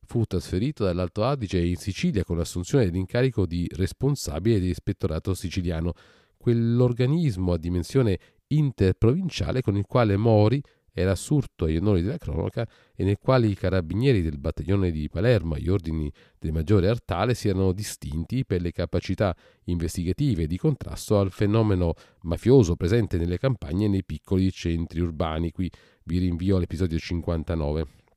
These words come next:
Dunque, mentre l'ispettorato si concentrava sui problemi di pubblica sicurezza, la zona Ovra, invece, conduceva indagini politiche tese a controllare gli antifascisti e i loro contatti con il Nord Africa,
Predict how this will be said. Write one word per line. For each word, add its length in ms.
Dunque, 320
mentre 380
l'ispettorato 640
si 140
concentrava 640
sui 200
problemi 360
di 80
pubblica 280
sicurezza, 480
la 140
zona 260
Ovra, 380
invece, 440
conduceva 440
indagini 520
politiche 520
tese 420
a 80
controllare 560
gli 40
antifascisti 760
e 20
i 40
loro 200
contatti 560
con 260
il 380
Nord 300
Africa, 520